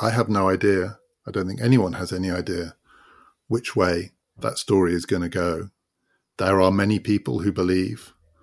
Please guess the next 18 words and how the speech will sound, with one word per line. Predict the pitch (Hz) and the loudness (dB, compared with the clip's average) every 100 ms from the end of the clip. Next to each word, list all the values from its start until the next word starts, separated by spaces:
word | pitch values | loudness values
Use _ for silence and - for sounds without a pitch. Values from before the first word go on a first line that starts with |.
| _ - | _ -14
that | 73 | -2
we | 107 | 2
are | 90 | 4
living | 90 90 92 82 | 4 2 0 -4
through | - 90 | -2 -2
the | 87 | -2
transition | - 90 90 95 - 104 98 - _ _ _ _ _ _ _ | -4 -4 -2 -4 -4 -6 -10 -16 _ _ _ _ _ _ _
from | - 98 92 | -2 0 0
the | 92 | 0
American | 87 87 82 - | 0 0 -2 -6
century | - 92 92 - - 117 - - _ _ _ _ _ | -8 -8 -6 -6 -6 -10 -16 -20 _ _ _ _ _
to | 113 | -6
the | 95 | -4
Chinese | - 90 92 90 87 | -2 -2 -2 -4 -6
century, | 95 98 - - 110 - _ _ _ _ _ _ _ _ _ _ _ | -10 -8 -10 -10 -10 -14 _ _ _ _ _ _ _ _ _ _ _
from | - 110 92 | -8 -4 -2
one | 90 92 87 | 2 2 2
understanding | 101 92 95 92 90 85 87 92 | -2 -4 -4 -4 -4 -4 -8 -10